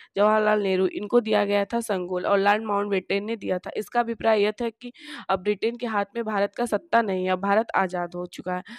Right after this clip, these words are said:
इसमें संगोल में एक नंदी भगवान की मूर्ति लगी है और का अभिप्राय था न्याय, न्याय का प्रतीक है वो। और ये संगोल जो है चोल वंश का माना जाता है, संगोल जो है चोल वंश का माना जाता है।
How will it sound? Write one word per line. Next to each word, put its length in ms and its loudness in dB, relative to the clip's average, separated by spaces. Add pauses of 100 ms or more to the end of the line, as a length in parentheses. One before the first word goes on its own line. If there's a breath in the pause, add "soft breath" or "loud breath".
(180 loud breath)
इसमें 500 2
संगोल 440 6
में 120 0
एक 260 2 (500 loud breath)
नंदी 400 0
भगवान 360 4
की 100 -4
मूर्ति 360 0
लगी 280 0
है 60 2
और 140 2 (140)
का 80 4
अभिप्राय 400 2
था 180 -2
न्याय, 400 -4 (200)
न्याय 200 0
का 120 0
प्रतीक 500 -4
है 80 -6
वो। 220 -12 (600 loud breath)
और 100 4
ये 140 6
संगोल 460 6
जो 120 6
है 120 6
चोल 400 4
वंश 240 4
का 140 -4
माना 300 -6
जाता 320 -6
है, 120 -8
संगोल 420 2
जो 120 2
है 100 4
चोल 340 2
वंश 200 2
का 140 -2
माना 280 -2
जाता 360 -6
है। 220 -14